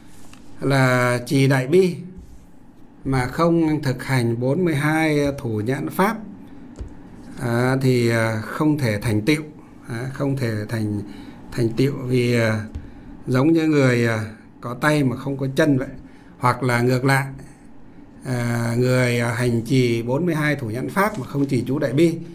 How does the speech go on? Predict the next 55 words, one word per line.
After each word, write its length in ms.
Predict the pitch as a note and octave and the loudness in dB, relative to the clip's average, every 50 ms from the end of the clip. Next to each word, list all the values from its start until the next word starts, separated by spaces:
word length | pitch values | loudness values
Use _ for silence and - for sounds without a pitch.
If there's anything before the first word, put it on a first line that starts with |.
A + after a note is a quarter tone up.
| - - - - | -14 -14 -14 -10
giống 200 | C3 C#3 C#3+ D3 | -8 -6 -4 -2
như 80 | D#3 D#3 | -2 0
người 180 | D3 C3 A2+ | 0 0 2
không 220 | - - C#3 C3 C3 | 2 4 6 6 6
có 80 | C3 C3 C3+ - - | 6 6 4 2 2
chân, 320 | E3 D#3 D#3+ D#3 D3 C#3 - - - - | 4 6 6 6 4 2 0 -4 -6 -4
giống 140 | C3+ C#3 D3+ | -4 -2 -2
như 60 | D#3+ | 0
người 100 | D3+ C3 | -2 0
có 140 | A#2 C3+ C#3 | 0 0 -2
chân 280 | C3+ - E3+ D#3 D3 C#3 | 2 2 4 6 6 4
mà 100 | B2+ C3+ | 4 2
không 140 | C#3 C3 C3+ | 0 -2 -2
có 60 | C3 C3 | -2 0
tay 180 | - D#3 D3+ C3+ | 2 2 2 2
vậy, 100 | C3+ C3+ - | 2 0 -2
vân 140 | - C#3 C#3 | -2 0 2
vân. 140 | C3+ D3+ C3+ C3 - - - - - - - - - - - - - - - - - | 2 2 2 2 -2 -6 -10 -14 -14 -16 -16 -14 -12 -12 -10 -8 -8 -8 -8 -6 -6
Đó, 160 | - A2+ A#2+ B2+ | -4 -2 -2 -2
và 80 | B2 A#2 | 0 2
do 180 | A#2+ C#3 C3+ C#3 | 2 4 4 4
đó 240 | C3 B2+ C3 D3+ D#3+ | 6 4 4 4 2
cho 160 | E3+ D3 C3+ | 0 -2 -2
bạn 220 | C3 C3+ C3+ B2 G#2+ | 0 0 0 0 0
thì 80 | A#2 A#2+ G#2 F#2+ - - - - | -2 -4 -4 -4 -6 -6 -6 -4
bạn 320 | C#3 C3 B2 A#2+ A#2+ A#2 | -4 -4 -4 -4 -6 -6
đã 400 | A#2+ B2 B2 A#2+ C3+ D3 D#3+ F3 E3+ - - - - - - - - - | -6 -4 -4 -4 -4 -4 -2 -4 -6 -8 -10 -12 -14 -16 -18 -16 -8 -4
và 100 | A#2 A#2 | -2 2
đang 300 | C3 C#3 C#3+ C#3+ C#3 C3 | 4 4 4 4 2 2
hành 260 | B2+ B2 A#2 A2+ G#2+ | 0 0 0 0 -2
trì, 360 | G#2+ - B2 A#2+ A#2 A2+ A2+ | 0 0 2 2 2 2 2
à, 280 | A2 G#2+ G#2+ G#2+ G#2 G2+ A#2 | 0 0 0 0 -2 -2 -4
Đại 200 | C3 A#2+ A#2 B2 | -4 -4 -2 0
Bi 240 | C3 D3+ D3 C3+ | 2 2 4 2
và 80 | B2+ A2+ | 2 0
bốn 220 | A#2 A#2+ C3+ D3+ | 0 -2 -2 -2
mươi 140 | D#3+ D3+ D3 | -2 -2 -2
hai 280 | C3 B2+ C3+ C#3+ C#3 C3+ | -2 -2 -2 -2 -2 -2
thủ 160 | C3 B2 A#2 | -2 -4 -4
nhãn 220 | G#2+ A2+ A#2+ C#3+ | -4 -4 -4 -6
pháp. 280 | C#3 - F3+ F#3+ G#3 G#3+ G#3+ - - - - - - - - - - - - - - - - - - - | -2 0 2 2 2 0 -4 -10 -14 -16 -16 -18 -18 -18 -18 -20 -20 -20 -20 -20 -20 -20 -20 -14 -8 -6
Sau 240 | C3+ - D3+ D3+ | -2 0 0 0
khi 200 | D3+ - E3+ E3 | 2 2 2 2
hành 240 | D3+ C3+ C3 A#2+ B2 | 4 4 2 2 2
trì 200 | - C#3 C3 B2 | 2 2 4 4
rồi 140 | B2 B2 B2 | 4 2 0
lại 100 | A#2+ A#2+ | -2 -2
tìm 220 | B2 - F#3 B2+ | -4 -4 -2 0
hiểu 260 | B2 B2 B2+ A2+ A2 A2 | 0 2 2 0 0 -2
thì 80 | A#2 B2 | -2 -2
lại 120 | B2 A#2+ B2+ B2+ | -4 -4 -4 -2
bảo 120 | A#2 G#2+ | -2 -2
là 60 | G#2+ G#2+ | -2 -2
không 180 | - E3 D#3 | 0 2 2
được. 200 | C#3+ C3+ B2 A2+ | 4 4 2 2